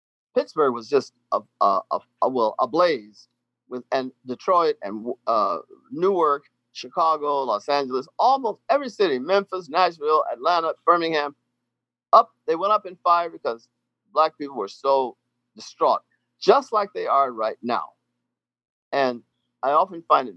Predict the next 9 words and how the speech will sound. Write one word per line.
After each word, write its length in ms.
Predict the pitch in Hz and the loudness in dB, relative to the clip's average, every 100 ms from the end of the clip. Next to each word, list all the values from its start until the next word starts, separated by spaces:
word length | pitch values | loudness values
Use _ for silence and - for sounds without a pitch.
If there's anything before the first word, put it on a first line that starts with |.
| _ | _
very 200 | 139 240 | 2 2
difficult 460 | 269 208 - 123 117 | 2 -4 0 0 0
to 60 | 80 | 0
understand. 580 | 117 123 - 107 98 - _ _ _ - | -2 -2 0 0 0 -8 _ _ _ -2
Yes, 360 | 135 220 220 | 4 4 2
you 80 | 180 | -2
can 140 | 156 | 0
be 140 | 131 - | 0 2
angry, 380 | 135 123 110 | 2 2 0